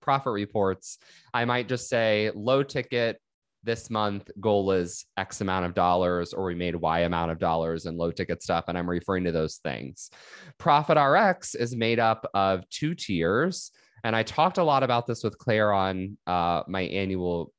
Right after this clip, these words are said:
year in review. So you can go listen to that. But our primary is our V I P tier, which is a hundred dollars a month. And then we have our content only tier, which is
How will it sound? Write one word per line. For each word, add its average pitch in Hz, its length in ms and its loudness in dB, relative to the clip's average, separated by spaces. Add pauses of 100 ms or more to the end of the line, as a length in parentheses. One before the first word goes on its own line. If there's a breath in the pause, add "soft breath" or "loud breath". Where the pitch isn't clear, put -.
(420)
year 98 260 0
in 92 60 0
review. 82 360 -2
So - 160 -10
you - 20 -6
can 101 80 -6
go 104 80 0
listen 90 300 -4
to 80 80 -4
that. 104 340 0 (320 loud breath)
But 139 80 2
our 139 140 6
primary 165 720 2
is 123 200 -2
our 113 140 2
V 107 180 -4
I 101 140 0
P 160 240 -12
tier, 135 400 2
which 113 180 -2
is 95 100 -4
a 95 60 0
hundred 120 300 -2
dollars 117 340 2
a 117 60 -4
month. 110 340 -4
And 95 160 -6
then 92 60 -6
we 92 80 -2
have 95 160 -2
our 92 120 2
content 92 520 -6
only 90 260 -4
tier, 85 400 -10
which - 220 -16
is - 180 -14